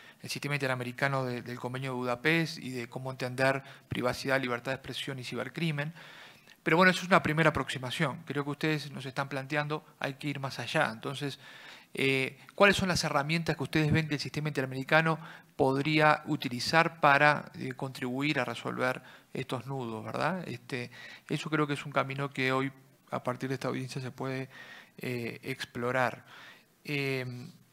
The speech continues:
porque también, obviamente, todo lo que tiene que ver con la política de ciber, eh, crimen está,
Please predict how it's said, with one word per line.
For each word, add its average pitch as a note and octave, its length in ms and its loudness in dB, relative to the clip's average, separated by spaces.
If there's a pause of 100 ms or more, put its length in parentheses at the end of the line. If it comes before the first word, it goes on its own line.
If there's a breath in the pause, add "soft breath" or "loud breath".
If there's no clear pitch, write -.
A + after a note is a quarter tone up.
(460)
porque D3+ 180 -2
también, D#3 300 8
obviamente, D#3 760 6
todo D3+ 200 4
lo C#3+ 100 2
que C3+ 100 -4
tiene D3 180 -2
que C#3 80 0
ver C#3+ 100 4
con C#3+ 80 0
la C3+ 100 2
política C#3 360 0
de C3 60 0
ciber, C3 420 -2 (540)
eh, B2 280 -6
crimen D3+ 340 -4
está, C#3 460 0